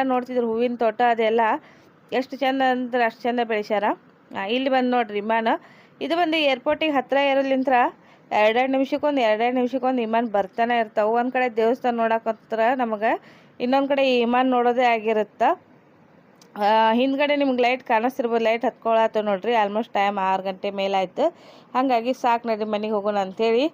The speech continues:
ವಾಪಸ್ ಮನೆಗೆ ಸಾವಕಾಶ ಏನೇನಿದೆಲ್ಲ ಮನೆ ಕಡೆ ಹೊಂಟಿವಿ ನೋಡ್ರಿ. ಯಾಕಂದ್ರೆ, ಆ, ಹೊತ್ತು ಮನೆಗಿದ್ರೆ ಮತ್ತೆ ಮನೆಗೆ ಹೋಗಿ ದೇವರು ದೀಪ ಅಂತ ಹಚ್ಬೇಕಲ್ಲ, ಹಂಗಾಗಿ ಸಾಯಂಕಾಲ ವಾಪಸ್ ಮನೆಗೆ ಹೋಗ್ಬಿಡೋಣಂತೆ ಮನೆಗೆ ಹೊಂಟಿವಿ. ನಿಮಗೇನಾದ್ರೂ ಈ ದೇವಸ್ಥಾನ ಇಷ್ಟ ಆಗಿತ್ತಂದ್ರೆ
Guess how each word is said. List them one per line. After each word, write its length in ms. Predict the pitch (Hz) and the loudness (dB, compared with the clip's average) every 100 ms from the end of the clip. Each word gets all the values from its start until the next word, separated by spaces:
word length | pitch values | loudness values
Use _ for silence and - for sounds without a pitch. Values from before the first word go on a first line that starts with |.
| - - - - | -8 -20 -10 -6
ವಾಪಸ್ 360 | 220 247 247 | -2 -2 -2
ಮನೆಗೆ 220 | 226 226 233 | -4 -4 -4
ಸಾವಕಾಶ 720 | 233 208 240 233 208 214 254 | -4 -4 0 0 2 0 -2
ಏನೇನಿದೆಲ್ಲ 560 | 226 220 220 208 208 240 | -4 -4 -4 -2 0 0
ಮನೆ 260 | 226 208 | 0 -4
ಕಡೆ 180 | 208 208 | -2 0
ಹೊಂಟಿವಿ 320 | 208 190 202 | 0 -2 -4
ನೋಡ್ರಿ. 320 | 196 185 233 285 | -4 -2 0 2
ಯಾಕಂದ್ರೆ, 560 | 214 202 196 214 302 - - - - - 220 | 0 0 -2 0 -2 -4 -20 -20 -20 -6 -2
ಆ, 60 | |
ಹೊತ್ತು 300 | 233 262 254 | 0 0 -2
ಮನೆಗಿದ್ರೆ 360 | 254 247 240 254 | -2 0 2 2
ಮತ್ತೆ 360 | 240 233 - 233 226 214 208 202 | 0 -2 0 2 4 4 0 -4
ಮನೆಗೆ 240 | 226 247 247 | -4 0 0
ಹೋಗಿ 460 | 233 196 214 214 202 | 0 -4 -8 -4 0
ದೇವರು 440 | 226 220 220 208 | 2 2 2 0
ದೀಪ 260 | 214 214 214 | -4 -4 -2
ಅಂತ 220 | 208 208 | 0 -2
ಹಚ್ಬೇಕಲ್ಲ, 440 | 196 202 196 202 | -6 -6 -4 0
ಹಂಗಾಗಿ 600 | 208 196 202 196 202 330 - - - - - | 0 0 0 0 -2 -4 -6 -20 -20 -14 -2
ಸಾಯಂಕಾಲ 400 | 208 202 208 196 | -2 0 0 2
ವಾಪಸ್ 380 | 196 196 214 208 | 0 0 -4 -4
ಮನೆಗೆ 240 | 202 208 | -4 0
ಹೋಗ್ಬಿಡೋಣಂತೆ 600 | 202 190 196 190 190 226 | 0 0 0 -2 -2 -2
ಮನೆಗೆ 300 | 214 196 202 | -2 -2 -2
ಹೊಂಟಿವಿ. 360 | 190 196 226 254 | -4 -4 -2 -2
ನಿಮಗೇನಾದ್ರೂ 600 | 226 220 226 220 208 220 | -2 -2 0 0 0 -2
ಈ 140 | 214 | -2
ದೇವಸ್ಥಾನ 460 | 196 196 220 214 202 | 0 0 0 -2 -2
ಇಷ್ಟ 300 | 196 - 214 | -2 -2 -2
ಆಗಿತ್ತಂದ್ರೆ 920 | 202 196 - 202 196 269 - - | -2 -2 -2 -2 0 0 -2 -12